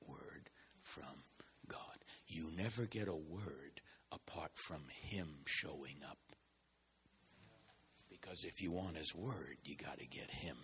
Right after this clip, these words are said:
Every time he appears, he speaks, which is why the preaching of the scriptures, the preaching of the gospel, is an event. Peter says, "Let him who speaks speak as it were the oracle of God."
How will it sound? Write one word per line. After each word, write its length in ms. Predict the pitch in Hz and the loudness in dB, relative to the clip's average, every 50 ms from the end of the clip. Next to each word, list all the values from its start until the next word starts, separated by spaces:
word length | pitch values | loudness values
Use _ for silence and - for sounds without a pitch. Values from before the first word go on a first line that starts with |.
| - - - - - - - - - - - - - - - - | -14 -18 -20 -20 -20 -20 -20 -18 -12 -8 -8 -6 -8 -6 -2 -2
Every 300 | - 85 73 82 87 82 | 0 2 4 4 4 6
time 280 | - 92 85 82 80 | 6 4 6 4 4
he 200 | 76 80 85 76 | 2 2 2 0
appears, 640 | 71 - - - 104 107 110 110 117 120 - - - - - - - - - | 0 0 0 0 2 2 4 2 4 4 4 2 2 0 -8 -18 -10 -6 0
he 80 | 92 | 4
speaks, 540 | - - - - - 123 104 95 - - - | 6 6 6 4 2 0 -2 2 0 0 0
which 180 | 85 87 - 85 | 2 0 0 0
is 100 | 85 82 | 0 0
why 300 | 90 82 80 82 80 - - - - - | 0 0 0 0 0 0 -4 -6 -6 -6
the 100 | - - | -6 -8
preaching 540 | - - - - 98 95 - - 92 85 78 | -6 -2 2 4 4 6 6 6 6 4 0
of 180 | 76 76 - - | -4 -4 -6 -8
the 140 | 71 78 - | -6 0 4
scriptures, 680 | - - - - 151 147 - - - - - - - - - - - - - - | 4 6 8 6 6 6 6 2 0 0 0 0 0 0 -2 -6 -10 -10 -6 -6
the 80 | - - | -6 -2
preaching 420 | - - 107 95 - - 87 82 | 2 2 6 8 8 6 6 2
of 80 | 80 71 | -2 -4
the 80 | 73 | -4
gospel, 640 | 71 67 101 110 135 123 - - - 78 82 - - | -2 0 0 4 8 10 10 8 8 2 -6 -6 -4
is 200 | - 92 85 85 | 0 0 2 2
an 120 | 82 78 | 0 -2
event. 540 | 76 78 73 73 101 127 139 117 85 - - - - - - - | -4 -6 -4 -2 2 2 2 2 0 -2 -2 0 0 0 -2 -2
Peter 360 | - - - 110 123 120 110 95 | -2 4 6 6 6 6 8 10
says, 360 | - - - 90 90 85 82 | 10 8 8 8 4 2 2
"Let 240 | 85 90 98 101 - | 4 2 2 2 2
him 360 | - - 113 104 113 117 107 | 0 2 2 2 2 2 0
who 160 | 95 95 87 | -2 2 8
speaks 720 | - - - - - - 90 95 87 - - - - - - - - - - - | 10 12 12 12 10 4 2 2 2 2 4 6 8 8 8 6 2 -6 -2 6
speak 500 | - - - - - 113 107 104 - - | 10 10 10 10 10 6 4 4 4 2
as 240 | 98 92 92 - - | 2 6 6 6 6
it 160 | 98 - - | 6 2 0
were 220 | 90 90 90 90 | 2 2 2 2
the 260 | 85 - 92 87 82 - - - | 2 2 0 -2 -2 -2 -4 -4
oracle 760 | - 147 170 185 - - 82 78 - - - 135 135 - - - - - - - - - - - - - - - - | -2 0 0 0 -2 -2 -4 -6 -8 -8 -6 -6 -6 -8 -8 -12 -20 -20 -20 -20 -20 -20 -20 -20 -20 -20 -20 -8 -6
of 180 | - 101 - | -4 -4 -2
God." 440 | - 123 147 175 165 117 - - - | -2 -2 -2 -2 -2 -4 -6 -8 -12